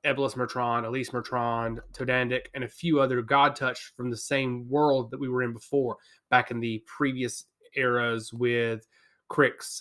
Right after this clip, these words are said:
and Kuros and Drusilla and Ether. And so we're gonna be telling the story,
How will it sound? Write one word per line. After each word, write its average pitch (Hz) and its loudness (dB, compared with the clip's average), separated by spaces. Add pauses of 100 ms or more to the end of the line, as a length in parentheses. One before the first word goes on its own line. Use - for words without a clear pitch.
(120)
and 117 -4
Kuros 127 4 (280)
and 117 -2
Drusilla 131 2
and 113 -8
Ether. 131 -2 (1600)
And 123 -6
so 127 0
we're 123 2
gonna 180 4
be 160 2
telling 143 0
the 123 -6
story, 131 0